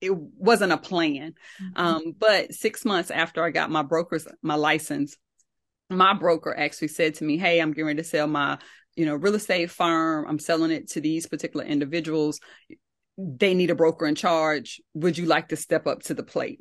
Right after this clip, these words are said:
Speaker 1: Now, here I am, six months in the game, had only been in corporate America maybe three, four years. Um, I had my first degree, didn't even have my second degree as of yet. Um,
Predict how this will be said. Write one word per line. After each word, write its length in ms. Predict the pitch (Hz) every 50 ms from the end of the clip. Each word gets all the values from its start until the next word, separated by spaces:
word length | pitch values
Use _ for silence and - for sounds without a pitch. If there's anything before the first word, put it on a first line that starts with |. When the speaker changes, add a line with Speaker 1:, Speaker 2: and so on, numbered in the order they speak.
| - -
Speaker 1:
Now, 180 | 160 151 151
here 240 | 156 175 214 214 214
I 120 | 196 190 -
am, 540 | - 175 170 165 165 156 151 147 151 - _
six 400 | - - - 240 240 240 - -
months 320 | 220 202 180 - - - 202
in 80 | 190
the 40 | 185
game, 600 | 175 160 175 175 165 165 160 160 160 156 156 165
had 200 | 165 170 156 - -
only 240 | 165 170 190 208 214
been 160 | 214 220 208
in 80 | 208
corporate 320 | 208 - 208 190 - 196 190
America 400 | 185 185 185 185 180 175 - 165
maybe 800 | 160 156 156 160 165 175 185 170 190 185 180 180 180 175 170 _
three, 320 | - - 175 185 190 190 202
four 300 | 202 - - 180 180 180
years. 580 | 165 147 160 165 156 151 151 147 147 156 - - - - - - - -
Um, 300 | - 151 156 151 - -
I 120 | - 151
had 280 | 160 175 170 165 151 - _ -
my 160 | 165 160 156
first 320 | - - 175 170 175 -
degree, 260 | - - 156 160 160
didn't 200 | 151 160 165 165
even 160 | 180 170 196 165
have 100 | 156 160
my 80 | 151
second 300 | 156 - 170 170 - -
degree 340 | 151 143 156 156 151 147 -
as 240 | - 160 151 147 131
of 160 | 160 151 135
yet. 300 | 147 156 151 151 147 - - - - - - -
Um, 560 | - 170 165 160 156 156 156 156 151 160 -